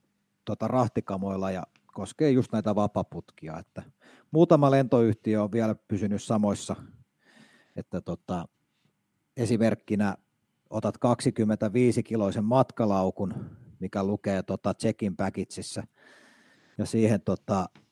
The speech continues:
ynnäät vapaputke. Jos sun vapaputki painaa viisi kiloa, niin sä voit ottaa, tota, kaksikymmentä kiloisen matkalaukun mukaan.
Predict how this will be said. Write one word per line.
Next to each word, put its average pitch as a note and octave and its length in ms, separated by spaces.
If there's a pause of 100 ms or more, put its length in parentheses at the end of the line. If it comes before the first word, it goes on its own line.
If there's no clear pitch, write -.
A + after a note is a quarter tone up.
(1080)
ynnäät B2 360
vapaputke. - 680 (140)
Jos - 140
sun A#2 100
vapaputki A#2 540
painaa A2 420
viisi B2 260
kiloa, G#2 320
niin G2+ 80
sä G#2 140
voit G2+ 260
ottaa, G2+ 320
tota, G#2 460 (1800)
kaksikymmentä B2 680
kiloisen C3 360
matkalaukun - 720
mukaan. - 340